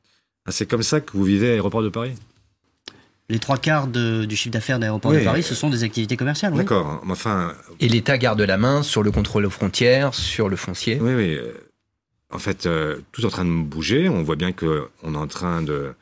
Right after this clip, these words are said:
Speaker 1: d'avoir un gouvernement qui est en train de modifier au fur et à mesure sa propre offre, mais l'argument que vous déployez est le même qui fut utilisé pour les autoroutes. Est-ce que l'État a besoin de s'occuper, euh, des péages ? La réponse était non. On peut se dire, effectivement, euh, monter et descendre une barrière, ça peut être fait par n'importe qui.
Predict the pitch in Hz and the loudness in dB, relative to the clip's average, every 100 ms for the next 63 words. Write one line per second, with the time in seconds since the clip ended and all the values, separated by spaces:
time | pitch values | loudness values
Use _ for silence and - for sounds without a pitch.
0 | _ _ _ 67 73 78 76 76 82 85 | _ _ _ -12 -8 -6 -6 -6 -4 -2
1 | 87 90 95 82 78 87 80 76 67 - | 0 0 -2 -4 -8 -6 -4 -4 -6 -12
2 | 80 90 90 92 - 107 82 - 80 82 | -4 -4 -2 -4 -2 0 -2 -2 -4 -4
3 | 85 82 - 101 - - 165 - 107 101 | -4 -6 -8 -8 -6 -2 -2 0 0 0
4 | - - - _ _ _ _ - 104 113 | -2 -14 -20 _ _ _ _ -14 -2 0
5 | 120 127 143 113 101 104 110 127 160 - | 2 2 2 2 2 2 2 2 2 0
6 | 104 101 98 127 151 139 - 117 - 110 | 0 2 2 2 2 0 -4 -10 -4 -2
7 | 90 - 92 98 - 90 90 87 80 76 | -2 -2 0 0 0 0 0 -2 -2 -2
8 | 87 - 113 101 92 92 90 - 117 143 | -4 0 2 2 2 0 -2 0 0 0
9 | - 85 110 87 82 90 - 113 135 110 | -4 -4 -2 -4 -4 -6 -2 0 2 0
10 | 85 69 - 85 92 95 78 69 - _ | -2 -6 -10 -8 -2 -2 -2 -6 -12 _
11 | _ _ _ _ _ _ - 71 - 92 | _ _ _ _ _ _ -12 -12 -4 -4
12 | 90 - 90 147 175 78 - 123 85 104 | -4 -4 -2 0 -2 -4 -6 -8 -2 0
13 | 85 87 - - 101 151 101 82 80 85 | 0 -4 -10 -4 -2 0 0 0 -4 -4
14 | 104 92 85 90 85 80 80 90 123 - | -2 -2 -2 -4 -4 -2 0 0 -2 -6
15 | - 87 - - 117 92 87 87 95 139 | -6 -6 -4 -4 -4 -2 -2 -4 -4 -4
16 | 151 165 | -4 -6